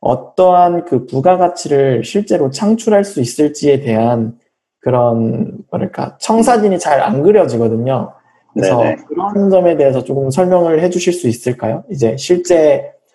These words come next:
Speaker 1: 그 현업, 현업에서 블록체인으로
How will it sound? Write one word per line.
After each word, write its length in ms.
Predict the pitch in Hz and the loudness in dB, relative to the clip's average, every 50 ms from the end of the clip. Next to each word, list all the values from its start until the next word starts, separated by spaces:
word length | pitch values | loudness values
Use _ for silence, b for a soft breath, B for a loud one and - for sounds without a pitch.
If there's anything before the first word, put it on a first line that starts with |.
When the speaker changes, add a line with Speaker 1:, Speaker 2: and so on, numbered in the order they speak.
| _ _ _ _ _ | _ _ _ _ _
Speaker 1:
그 400 | - 120 113 110 107 - - 131 | -4 -2 0 0 0 -2 -4 -6
현업, 480 | - - 190 185 180 185 185 175 165 - - | -6 -4 -2 0 2 2 2 2 0 -4 -4
현업에서 960 | - 196 190 196 190 185 180 170 160 - 180 160 156 156 156 - - - - - | -2 0 2 2 2 4 2 2 0 2 2 2 4 4 4 2 0 -2 -4 -2
블록체인으로 920 | 131 131 131 135 135 - 156 143 139 135 135 131 131 127 127 127 131 | 0 0 0 -2 -4 -4 -2 -2 0 2 2 2 2 2 0 -2 -4